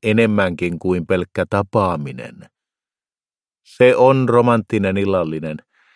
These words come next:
Alaska myönsi. "Walter on onnen Pekka",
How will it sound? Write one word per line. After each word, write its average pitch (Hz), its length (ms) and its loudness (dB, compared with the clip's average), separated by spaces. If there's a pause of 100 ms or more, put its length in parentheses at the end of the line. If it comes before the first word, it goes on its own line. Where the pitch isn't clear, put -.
(340)
Alaska 76 440 -4
myönsi. 78 640 -12 (880)
"Walter 123 460 4
on 101 340 2
onnen 120 380 2
Pekka", 104 500 0